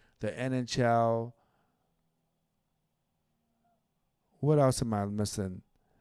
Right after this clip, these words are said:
Any of those leagues, you should understand it is a, it is a partial it's a partial league. It's a partial time in your life.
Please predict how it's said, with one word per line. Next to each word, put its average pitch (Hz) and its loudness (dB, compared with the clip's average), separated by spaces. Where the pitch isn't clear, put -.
Any 180 2
of 196 6
those 160 6
leagues, 127 4
you 131 4
should 147 4
understand 151 2
it 131 0
is 165 6
a, 143 2
it 156 6
is 147 2
a 123 6
partial 135 6
it's 123 0
a 135 6
partial 147 6
league. 127 0
It's 117 -6
a 123 2
partial 143 4
time 120 -2
in 120 2
your 120 4
life. 123 4